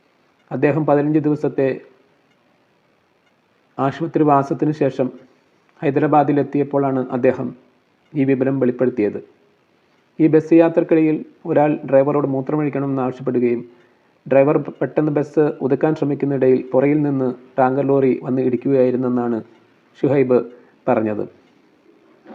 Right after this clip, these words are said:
അതോടൊപ്പം തന്നെ മറ്റൊരു ഞെട്ടിപ്പിക്കുന്ന വിവരവും ഈ ഷുഹൈബ് പറയുന്നു. ബസ് അപകടമുണ്ടായ ഉടനെ തന്നെ എല്ലാവരും നല്ല ഉറക്കത്തിലായിരുന്നു. ഡ്രൈവർ മറ്റുള്ളവരെ രക്ഷിക്കാൻ ശ്രമിക്കാതെ തന്നെ ആ ഫ്രണ്ടിലെ ചില്ല് വഴി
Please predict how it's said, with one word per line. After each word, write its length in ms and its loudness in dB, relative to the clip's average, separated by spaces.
അതോടൊപ്പം 440 2
തന്നെ 180 0
മറ്റൊരു 440 2
ഞെട്ടിപ്പിക്കുന്ന 560 -2
വിവരവും 460 0
ഈ 80 -2
ഷുഹൈബ് 500 0
പറയുന്നു. 400 0
ബസ് 300 -2
അപകടമുണ്ടായ 680 2
ഉടനെ 320 -2
തന്നെ 280 -4
എല്ലാവരും 440 0
നല്ല 160 -4
ഉറക്കത്തിലായിരുന്നു. 680 -4
ഡ്രൈവർ 440 4
മറ്റുള്ളവരെ 520 4
രക്ഷിക്കാൻ 460 -2
ശ്രമിക്കാതെ 500 -2
തന്നെ 200 0
ആ 160 -4
ഫ്രണ്ടിലെ 480 0
ചില്ല് 220 0
വഴി 240 2